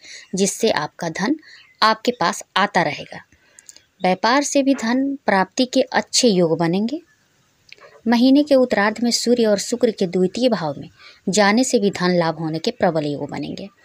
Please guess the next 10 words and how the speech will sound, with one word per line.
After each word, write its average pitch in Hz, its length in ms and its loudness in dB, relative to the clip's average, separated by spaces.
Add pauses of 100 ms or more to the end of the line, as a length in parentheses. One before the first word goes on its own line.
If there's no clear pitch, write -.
(800)
आप 214 240 2
धन 196 280 -2
संचित 185 420 -2
करने 185 360 -2
में 208 160 0
भी 294 100 2
सफल 185 400 -2
हो 151 120 -6
सकते - 340 -10
हैं 262 200 -2